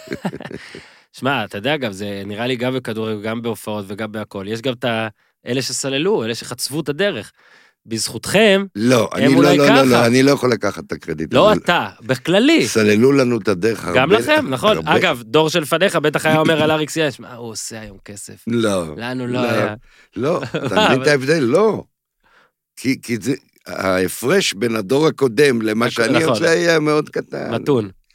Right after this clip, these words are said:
Speaker 1: מתון.
Speaker 2: עכשיו, אתה יודע, בדקתי לפי שנים והכל, אז שיר פרידה, שאתה תנגן לנו עוד מעט, אה, שלמה ארצי.
Speaker 1: שלמה ארצי כתב והלחין.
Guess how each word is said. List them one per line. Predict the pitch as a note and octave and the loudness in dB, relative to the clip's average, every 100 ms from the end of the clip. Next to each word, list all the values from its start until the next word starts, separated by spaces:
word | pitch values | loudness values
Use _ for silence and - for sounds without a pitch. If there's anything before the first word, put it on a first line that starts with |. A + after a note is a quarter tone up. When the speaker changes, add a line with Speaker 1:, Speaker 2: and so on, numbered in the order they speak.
| _ _ - | _ _ -14
Speaker 1:
מתון. | - - D3 A2 - _ _ _ _ | -12 -6 -4 -6 -10 _ _ _ _
Speaker 2:
עכשיו, | - C#3 B2+ _ _ _ _ _ | -4 -4 -4 _ _ _ _ _
אתה | A2+ | 0
יודע, | D#3+ C3+ - _ - | 2 2 -2 _ -8
בדקתי | A2+ C#3+ E3+ D3+ | -2 0 0 -2
לפי | B2 D3 | -4 -6
שנים | C3 C3 C#3 | -4 -4 -4
והכל, | A#2+ - A#2+ | -4 -4 -4
אז | A#2 G#2 - _ | -4 -8 -14 _
שיר | - - C#3 | -10 -6 -6
פרידה, | C3 B2 C3 C3+ | -2 0 2 0
שאתה | C#3 A#2 G#2 A2+ | 0 -4 -2 -4
תנגן | G#2+ A2 A2 B2 | -4 -6 -4 -4
לנו | A2+ | -4
עוד | A2 | -6
מעט, | G#2 G#2+ C3 _ _ | -6 -6 -6 _ _
אה, | G#2+ G2+ G2+ G2+ G2+ G2 - _ | -12 -10 -10 -12 -12 -14 -18 _
שלמה | - B2 A#2 A2+ | -6 -2 -2 -2
ארצי. | A2+ - E3+ E3 _ _ | -4 -8 -10 -12 _ _
Speaker 1:
שלמה | D2+ D2+ E2 | -12 -10 -8
ארצי | F2 F2 | -8 -10
כתב | E2 E2 E2+ | -14 -12 -10
והלחין. | D#2 C#2 - C2+ | -10 -12 -16 -20